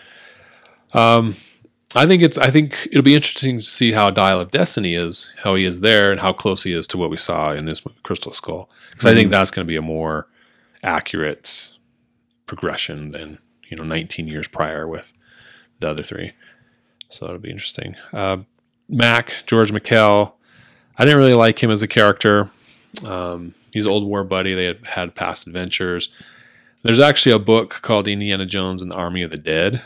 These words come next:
Speaker 1: which is actually a pretty good story. I read that.
Speaker 2: Hmm.
Speaker 1: Um,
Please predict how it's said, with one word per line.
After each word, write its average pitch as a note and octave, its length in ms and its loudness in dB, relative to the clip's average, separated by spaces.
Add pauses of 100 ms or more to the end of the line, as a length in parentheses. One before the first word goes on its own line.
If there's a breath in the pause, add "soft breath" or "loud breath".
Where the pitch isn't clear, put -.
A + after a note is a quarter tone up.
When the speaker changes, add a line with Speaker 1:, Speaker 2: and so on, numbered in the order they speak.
(200 loud breath)
Speaker 1:
which - 220 -8
is - 240 -12 (100)
actually - 260 -14
a - 20 -20
pretty E2+ 160 -14
good E2 180 -14
story. F2 360 -10
I F2 40 -14
read F2 220 -14
that. F2+ 380 -16
Speaker 2:
Hmm. A#2 300 -2
Speaker 1:
Um, F2 320 -14